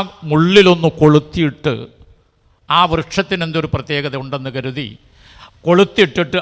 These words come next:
അവിടുന്ന് എടുത്തിട്ടാണ് യുദ്ധം ചെയ്യുക. അങ്ങനെ യുദ്ധം ചെയ്താൽ ആ യുദ്ധത്തിൽ വിജയം, ആ, നിർബന്ധമായി കിട്ടും, സുനിശ്ചിതമാണ്, പരാജയപ്പെടില്ലെന്ന ഒരു വിശ്വാസമുണ്ട്. അങ്ങനെ അവർക്കൊരു വൃക്ഷമുള്ളതുപോലെ,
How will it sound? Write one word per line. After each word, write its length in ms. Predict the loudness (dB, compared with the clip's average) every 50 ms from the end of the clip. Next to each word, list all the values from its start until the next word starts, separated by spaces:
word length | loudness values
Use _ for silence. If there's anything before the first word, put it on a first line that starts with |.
| -2 0
അവിടുന്ന് 340 | 0 0 0 0 0 0 0
എടുത്തിട്ടാണ് 680 | -2 -2 -2 -4 -4 -2 0 2 2 2 0 -2 -6 -6
യുദ്ധം 240 | -8 -8 -8 -10 -10
ചെയ്യുക. 280 | -10 -14 -14 -14 -16 -18 _ _ -20 -20 _ _ _ _ _ _ _ _ _ _ _ _ _ _ _ _ _ _ _ _ _ _ _ _ _ -2
അങ്ങനെ 240 | 0 2 2 2 4 2
യുദ്ധം 260 | 2 2 2 0 2 4
ചെയ്താൽ 360 | 4 4 4 4 2 2 2 2
ആ 140 | 2 2
യുദ്ധത്തിൽ 600 | 4 4 2 0 2 2 0 0 2 0 0 0 0 -2
വിജയം, 520 | -2 0 0 2 2 2 2 2 0 -2 -4 -8 -12 -14 -18 _ _ -20 -20 _ -20 -20 -20 -18 -8 -2 2
ആ, 40 | 4 6 6 4 4 4
നിർബന്ധമായി 640 | 2 2 4 4 4 4 4 2 4 4 4 4 2 0 -2
കിട്ടും, 300 | -4 -4 -4 -6 -2 0
സുനിശ്ചിതമാണ്, 960 | 0 2 2 0 -2 -2 -2 -2 0 0 0 2 2 2 2 2 -2 -6 -2 2 2
പരാജയപ്പെടില്ലെന്ന 1000 | 4 6 6 6 4 4 2 -2 -2 -2 -2 -4 -2 -2 -4 -4 -4 -4 -4 -6 -4
ഒരു 180 | -6 -6 -6 -6 -6 -8
വിശ്വാസമുണ്ട്. 540 | -6 -6 -6 -6 -6 -6 -10 -14 -16 -16 -20 -20 _ _ _ _ _ _ _ _ _ _ _ _ _ _ _ -4 -4
അങ്ങനെ 340 | -4 -4 -2 -4 -2 -2 0 0 2 2 4
അവർക്കൊരു 500 | 4 4 2 2 0 0 0 2 2 2
വൃക്ഷമുള്ളതുപോലെ, 1300 | 2 0 0 0 -2 -2 -2 0 2 2 4 4 4 4 4 4 4 4 2 2 0 -2 -6 -10 -12